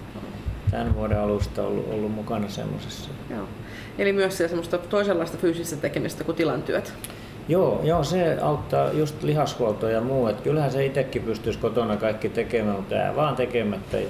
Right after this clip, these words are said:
Speaker 1: tuu illalla muuta kuin istuttuu telkkarin viereen tai muu. Että,
Speaker 2: Hmm.
Speaker 1: et se vaan,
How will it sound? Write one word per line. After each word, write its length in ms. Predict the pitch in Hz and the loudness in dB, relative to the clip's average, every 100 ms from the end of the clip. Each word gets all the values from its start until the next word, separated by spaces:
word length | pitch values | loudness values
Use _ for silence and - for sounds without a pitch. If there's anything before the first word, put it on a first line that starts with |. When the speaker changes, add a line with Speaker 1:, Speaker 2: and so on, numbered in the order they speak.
| - | 0
Speaker 1:
tuu 160 | 123 | 2
illalla 320 | 113 113 107 | 2 2 2
muuta 260 | 107 107 104 | 0 -2 -2
kuin 200 | 95 107 | -2 -2
istuttuu 420 | 104 107 - 104 | -2 -4 -4 -2
telkkarin 500 | 101 107 - 101 98 | -2 -2 -2 -2 0
viereen 240 | 101 98 95 | 0 -2 -2
tai 180 | 104 107 - | -2 -2 0
muu. 140 | 139 110 | 0 -2
Että, 240 | 107 - 104 - - - - | -4 -8 -8 -10 -10 -8 -6
Speaker 2:
Hmm. 100 | 214 170 - - - | -6 -6 -8 -8 -2
Speaker 1:
et 160 | 117 | -2
se 260 | - 117 104 | 0 0 4
vaan, 240 | 123 120 | 4 4